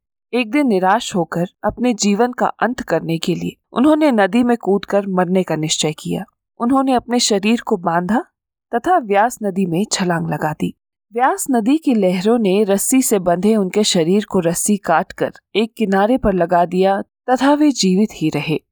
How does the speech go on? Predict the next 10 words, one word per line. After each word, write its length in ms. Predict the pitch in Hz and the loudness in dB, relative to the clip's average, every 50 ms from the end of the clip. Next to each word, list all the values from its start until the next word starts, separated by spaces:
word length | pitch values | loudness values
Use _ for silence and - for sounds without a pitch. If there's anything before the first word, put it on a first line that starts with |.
| _ _ _ _ _ 180 | _ _ _ _ _ -6
व्यास 440 | 180 214 220 233 277 302 - - 254 | 0 2 4 4 2 0 -2 -6 -2
ने 140 | 240 240 | -2 -2
उन्हें 480 | - - 208 196 190 196 202 202 214 233 _ _ _ - | 0 0 0 0 2 2 2 2 0 -2 _ _ _ -2
पाश 320 | 208 202 220 262 - - - 214 | 0 0 0 0 -2 -4 -6 -2
मुक्त 280 | 190 196 196 _ - | -2 -4 -4 _ -10
अर्थात 500 | - - 160 - - - 165 160 180 214 _ _ - _ _ _ _ _ - | -8 -8 -8 -8 -6 -4 -2 -2 -2 -2 _ _ -20 _ _ _ _ _ -4
बंधन 380 | 190 196 196 202 208 226 277 269 | -4 -4 -4 -2 -2 -2 0 0
मुक्त 320 | 208 160 151 - - - | 0 -2 -4 -6 -12 -10
करवा 340 | - 160 147 147 - 143 139 | -6 -6 -6 -4 -4 -6 -6
दिया। 280 | - - 156 147 - | -6 -6 -8 -8 -8